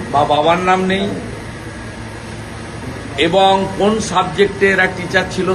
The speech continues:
তা নেই, এবং যে ক্যাটাগরি ওয়াইজ বাতিল করতে বলেছিল, যে কারা ওএমআর টেম্পারিংয়ে পেয়েছেন তাই এরা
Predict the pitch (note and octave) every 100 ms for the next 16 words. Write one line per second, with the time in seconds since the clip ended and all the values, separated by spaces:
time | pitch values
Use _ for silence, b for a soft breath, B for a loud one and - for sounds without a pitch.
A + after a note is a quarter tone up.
0 | F#3 E3+ F3 F#3+ G3+ - - - - -
1 | - - - - - - - - D#3 G#3+
2 | A#3+ G3 G#3 - - - - F#3+ F#3+ F3
3 | D#3 G#3+ A3 G#3+ A#3 A#3+ A3 G#3+ G#3 G#3
4 | - - - - - - - - - -
5 | C3+ D#3 A3+ A3 G3+ G3+ G3+ D3+ C#3 B2
6 | A2+ B2+ E3+ - - A#2+ E3 E3 D3+ E3
7 | F#3+ G#3 G#3 F#3+ - - - - - -
8 | - - D3 F3+ G3 G3+ G#3 - F#3+ F#3
9 | F#3+ F#3+ F#3+ F#3+ F#3+ F3 E3+ - F3 F#3
10 | - - - - - - - D3+ F3+ F#3
11 | F3 E3 F#3 E3 E3+ E3 D#3